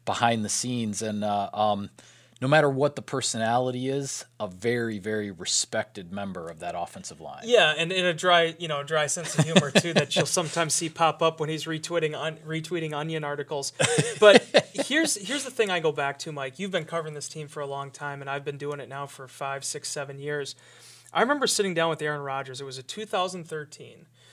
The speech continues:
Speaker 2: and the topic of conversation was the center position and the fact that he was then at that point onto his fourth different starting center in four years.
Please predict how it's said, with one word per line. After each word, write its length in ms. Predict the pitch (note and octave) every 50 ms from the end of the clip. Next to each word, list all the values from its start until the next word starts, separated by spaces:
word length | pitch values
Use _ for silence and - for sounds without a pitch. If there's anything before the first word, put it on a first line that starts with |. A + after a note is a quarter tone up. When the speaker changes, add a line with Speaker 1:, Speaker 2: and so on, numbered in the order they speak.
| - - - _ _ -
Speaker 2:
and 420 | - E3 D#3+ D#3 D3 D3 - - _ _ _ _
the 60 | - -
topic 400 | - - G3 A3 A#3 - A#3+ -
of 120 | F3+ D#3
conversation 680 | - E3+ E3+ E3 D#3+ C#3+ - D#3+ D#3 D3 - - D#3 C#3+
was 160 | C#3 C#3 C3
the 80 | C#3 C3+
center 360 | - - - E3 D#3 D3 C#3
position 500 | - - C#3+ C3 C#3 B2+ B2 - - C#3+
and 100 | C3+ C3+
the 40 | C3+
fact 400 | - - D#3 D#3 D3+ D3 - -
that 240 | D3+ C3+ B2+ B2 -
he 140 | - F3 F3
was 220 | D#3+ D3+ C#3 C#3
then 200 | D3+ F3+ G3 G3
at 160 | F3+ D#3+ D#3+
that 240 | - E3 D#3+ D#3+ D#3+
point 300 | - - E3 D#3+ D#3 -
onto 240 | C#3+ D3 D3+ D3 D3
his 160 | C#3+ C#3 -
fourth 340 | - - E3 F3 F3+ D#3+ E3
different 280 | - E3+ E3 F3 D#3+ D#3
starting 320 | - - D3 C#3+ C#3+ C#3+
center 260 | - - - D3 C#3+ C3+
in 100 | C3 C3
four 360 | C3 - - D#3 D3 C#3 C#3
years. 420 | C3+ C3+ A#2+ F2+ D2 - - -